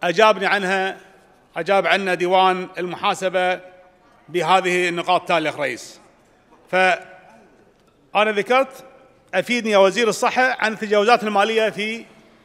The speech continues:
ديوان، في، في المكتب الصحي في ألمانيا وما قام فيه مدير المكتب الصحي السابق في ألمانيا". فأفاد ديوان المحاسبة قيام المكتب الصحي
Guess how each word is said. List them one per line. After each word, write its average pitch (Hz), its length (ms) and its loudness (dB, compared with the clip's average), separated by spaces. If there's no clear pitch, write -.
ديوان، 202 380 2
في، 196 320 -4
في 180 80 -6
المكتب 208 280 -2
الصحي 185 320 -4
في 185 100 -2
ألمانيا 220 280 0
وما 214 180 2
قام 202 220 0
فيه 196 360 -2
مدير 185 240 0
المكتب 202 320 0
الصحي 196 640 -4
السابق 190 560 0
في 185 280 -4
ألمانيا". 156 380 -2
فأفاد - 1800 0
ديوان 233 140 6
المحاسبة 226 760 2
قيام 226 280 4
المكتب 226 340 0
الصحي 190 500 -2